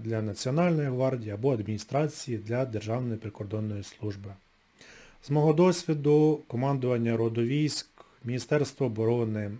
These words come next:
відповідні регіональні управління, вони дійсно розглядають ці скарги, надають письмові відповіді і, зокрема, при необхідності перенаправляють такі рапорти до військової частини.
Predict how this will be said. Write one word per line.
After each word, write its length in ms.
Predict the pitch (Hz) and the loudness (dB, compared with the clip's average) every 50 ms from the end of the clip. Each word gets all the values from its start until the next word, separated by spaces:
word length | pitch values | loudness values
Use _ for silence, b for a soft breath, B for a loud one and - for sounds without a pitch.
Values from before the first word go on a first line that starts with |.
| - - - | -14 -10 -8
відповідні 520 | 117 113 - 131 131 147 156 135 131 120 | -8 -6 -4 -2 0 0 0 0 0 0
регіональні 640 | 113 120 113 117 120 110 113 117 120 117 113 110 107 | 0 0 0 -2 -2 -2 0 0 0 0 -2 -2 -2
управління, 600 | 104 - 110 110 104 104 104 104 104 107 104 101 B B B B B B B B - | -4 -4 -6 -8 -6 -6 -6 -6 -6 -6 -8 -12 B B B B B B B B -6
вони 220 | 123 127 147 151 143 | -2 0 2 2 0
дійсно 440 | 127 131 139 127 - - 117 110 | 0 0 0 -2 -2 -2 -4 -2
розглядають 640 | 110 113 104 113 117 117 117 117 110 104 101 98 - | -2 -2 -2 0 -2 0 0 0 0 0 -4 -6 -6
ці 140 | - - 113 | -6 -4 -4
скарги, 540 | - - - 139 139 147 147 120 113 113 | -4 -2 0 0 2 2 0 -2 -2 -4
надають 480 | 107 110 117 110 127 131 156 156 151 - | -4 -2 -4 -2 0 0 0 0 -2 -4
письмові 640 | - 110 - - 123 120 120 110 104 104 104 98 98 - B B B B B B B - | -8 -8 -6 -4 -4 -2 -2 -2 -2 -2 -4 -4 -6 -10 B B B B B B B -8
відповіді 800 | 113 135 156 156 165 - 139 123 123 123 120 117 117 120 123 123 127 139 151 | -2 -2 -2 -2 0 -4 -4 -2 -2 -4 -6 -4 -4 -2 -2 -2 -2 -2 0
і, 80 | 165 | 0
зокрема, 520 | 170 143 117 110 - 113 113 117 120 120 113 | 0 2 0 -2 -2 -2 -2 0 0 0 -2
при 240 | 117 - - 113 110 | -4 -4 -4 -2 -2
необхідності 800 | 107 107 110 110 - - 175 151 147 139 135 - - - 113 | -2 -2 -4 -4 -2 -2 -2 0 0 -2 -4 -6 -8 -10 -10
перенаправляють 920 | 113 - 147 147 131 127 120 117 110 113 113 110 110 117 123 117 110 104 104 | -6 -2 0 0 2 2 0 0 -2 -4 -6 -6 -2 0 0 0 0 -2 -4
такі 280 | - 110 - - 117 110 | -8 -12 -10 -6 -6 -6
рапорти 500 | 107 107 - 120 110 - - 165 185 180 | -6 -6 -6 -8 -8 -4 -2 0 0 0
до 260 | 139 113 120 143 147 | 0 -2 0 0 0
військової 520 | 123 104 - - - 117 113 110 107 107 | 0 -2 -6 -4 -2 -2 0 0 -2 -4
частини. 540 | 101 - - - - - - 110 101 95 | -6 -8 -10 -10 -10 -8 -8 -8 -8 -8